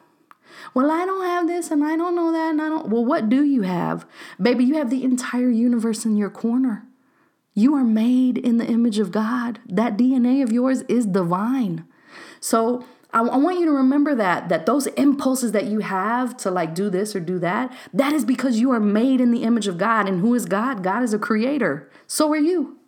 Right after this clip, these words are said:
Hello. <laughs> Number four, because of your divine D N A, you are entitled to rest.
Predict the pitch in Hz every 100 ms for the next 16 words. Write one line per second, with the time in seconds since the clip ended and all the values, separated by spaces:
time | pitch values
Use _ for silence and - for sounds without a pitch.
0 | _ - 185 185 247 311 262 277 - -
1 | - - - - 359 359 392 302 302 277
2 | 262 220 233 254 277 277 277 - 202 165
3 | 131 160 - _ _ _ _ _ _ -
4 | - 175 190 170 - 269 302 320 311 202
5 | 190 185 180 180 185 - - - 180 170
6 | 175 196 226 254 208 220 220 170 156 165
7 | 175 - - _ 175 185 214 254 226 233
8 | 226 233 - 170 170 170 165 165 - -
9 | - 151 160 - - -